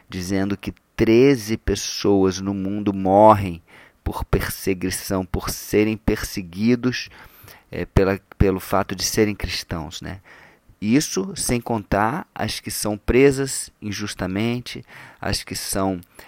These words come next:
é, é, que sofrem tortura. Treze mortos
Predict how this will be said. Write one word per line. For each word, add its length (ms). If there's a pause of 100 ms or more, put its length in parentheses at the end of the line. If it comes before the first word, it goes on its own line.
é, 960
é, 40
que 140
sofrem 640
tortura. 960 (1000)
Treze 480
mortos 720